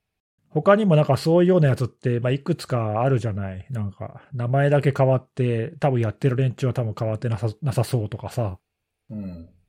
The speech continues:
Speaker 1: なんかそういうの考えるとね、なんかメイズも、ちょっとまあ理由ははっきりしないけど、まあ本当に終わったって言えるのかどうかはちょ、ちょっとよくわかんないよね。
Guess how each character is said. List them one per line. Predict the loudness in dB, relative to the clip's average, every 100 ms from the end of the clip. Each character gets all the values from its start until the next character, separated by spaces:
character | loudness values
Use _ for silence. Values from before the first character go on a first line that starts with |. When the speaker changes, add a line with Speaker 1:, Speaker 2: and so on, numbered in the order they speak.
| _ _
Speaker 1:
な | -8
ん |
か | -4
そ | -2
う |
い | 0
う |
の | 2
考 | 2
え |
る | 2
と | 2
ね、 | 2 2 -2 -10 -16 _ _
な | -10
ん | -6
か |
メ | -2 0
イ | 0
ズ | -2
も、 | -4 -6 -12 -20 _ -6
ち |
ょ |
っ | -4
と |
ま | -2
あ | -2
理 | 2
由 | 4
は | 6
は | 4
っ |
き | 2
り | 2
し | 4
な | 2
い |
け | 2
ど、 | 0 -4 -6 -12 -20 -20 -20 -14 -6
ま | -4
あ |
本 | -2 2
当 |
に | 4
終 | 4
わ | 4
っ |
た | 2
っ | 0
て | 0
言 | -2 -2 0
え | 0
る |
の | 0
か | -2
ど | -4
う |
か | -4
は | -6
ち | -6
ょ、 |
ち | -4
ょ | -2
っ |
と | 0
よ | -2
く |
わ | -2
か | -4
ん | -4
な | -6
い |
よ | -10
ね。 | -10 -10